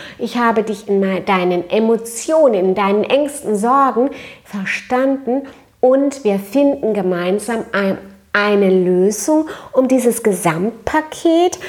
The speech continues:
bestehend aus diesen sachlichen Problemen und diesen emotionalen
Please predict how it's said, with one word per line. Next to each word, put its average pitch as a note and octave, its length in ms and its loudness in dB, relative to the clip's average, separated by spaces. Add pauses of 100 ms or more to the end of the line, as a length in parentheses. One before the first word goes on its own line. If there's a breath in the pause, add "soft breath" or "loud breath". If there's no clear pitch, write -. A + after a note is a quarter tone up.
(120)
bestehend G3 540 2
aus D#3 200 -4
diesen F#3 300 0
sachlichen C#4+ 560 -2
Problemen B3+ 580 2
und G3+ 140 0
diesen F#3+ 280 -2
emotionalen F3+ 1160 0